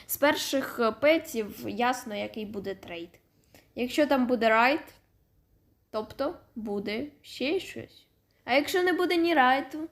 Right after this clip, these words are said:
ні флая, ні якоїсь крутої легендарки, то це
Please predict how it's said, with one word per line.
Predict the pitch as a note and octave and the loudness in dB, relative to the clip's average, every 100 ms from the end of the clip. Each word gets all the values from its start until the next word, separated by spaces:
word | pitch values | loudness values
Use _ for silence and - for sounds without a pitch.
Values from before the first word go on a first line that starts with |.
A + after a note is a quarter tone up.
| _ _ _ _ _ | _ _ _ _ _
ні | B3 C4+ | 0 0
флая, | - B3 E4 G4+ G4 F#4 F4+ E4+ E4+ E4 | 2 6 8 8 6 4 4 4 2 0
ні | D4+ D4+ | 0 0
якоїсь | C#4 D4+ C#4 C#4 | 0 0 -2 -6
крутої | B3+ B3 C4 C4+ C4 B3 A#3+ | -10 -4 2 4 6 6 6
легендарки, | A3+ A3+ A3+ A3 C#4 - B3+ | 4 2 0 4 4 2 -4
то | A#3 | -8
це | A3+ A#3+ A#3+ B3 A#3 | -8 -2 0 0 0